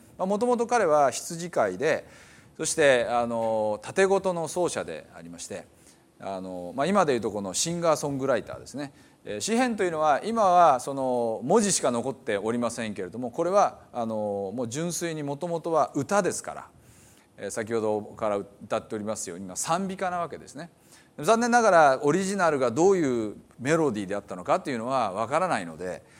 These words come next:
えー、まあ、それぞれの時代にいろんなメロディーをつけて歌ってるわけですけれども、まあ、ダビデは盾事の奏者でありましたので、えー、盾事を弾きながらいろんなこう詩を歌っていた、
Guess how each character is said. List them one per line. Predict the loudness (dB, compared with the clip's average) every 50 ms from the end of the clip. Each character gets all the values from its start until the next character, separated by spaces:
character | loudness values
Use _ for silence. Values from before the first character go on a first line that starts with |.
| -20 -20 -20 -20 _ -20 _ -12
え | -8 -6 -4 -4 -4 -4 -4 -6 -6 -8 -10 -12 -12 -14 -16 -16 -18 -18 -20 -20 -18 -10
ー、 |
ま | -6 -2 -2 -2
あ、 | -2 -6 _ -20 _ -20 -18 -12
そ | -6 -2 0 0
れ | 2
ぞ | 2 0
れ | 0
の | 0 -2
時 | -4 -4 0 2
代 | 2 2 2 0
に | -2 -4 -6 -6 -6
い | -4
ろ | -4 -4
ん | -2
な | -2
メ | 0 2 4
ロ | 4 2
デ | 0 -2
ィ | -6
ー |
を | -6
つ | -6 -4
け | -4 -4
て | -4 -4
歌 | -6 -6 -4 -4 -4
っ | -4
て | -4 -6 -4
る | -4
わ | -4 -4
け | -6
で | -10 -12
す | -16 -16
け | -16
れ | -16 -16
ど | -12
も、 | -8 -8 -8 -8 -10 _ _ _ _ _ _ -6
ま | -4 2
あ、 |
ダ | 4 4 4
ビ | 4
デ | 4 4
は | 6 8 8 6 6 4 -2 -10 -20 -20 -16
盾 | -14 -10 -4 -2 0
事 | 0 0 -2 -2 -4
の | -4 -4 -2
奏 | -2 -2 -2
者 | -2 -2 -4
で | -6 -8
あ | -8
り | -10
ま | -10 -12
し | -12
た | -12 -12
の | -8
で、 | -2 0 0 -2 -2 -6 -18 _ _ _ _ _ _ _ _ _ _ _ -20 _ _ _ _ _ _ _ -20 -20 -20 _ _ _ -14
え | -12 -12
ー、 | -10
盾 | -8 -8 -6 -4
事 | -4 -4 -4 -6 -8
を |
弾 | -8 -8
き | -8 -4 -2
な | 0 2
が | 2 4
ら | 4 4 2 2 0 -6
い | -8
ろ | -8 -6 -6
ん |
な | -6 -8 -8
こ | -8 -8 -6
う | -4
詩 | -4 -4 -2
を | -2 -2 -2 -4 -6
歌 | -10 -8 -4 -4 -4
っ | -4
て | -4 -6 -6
い | -4 0
た、 | -2 -2 -2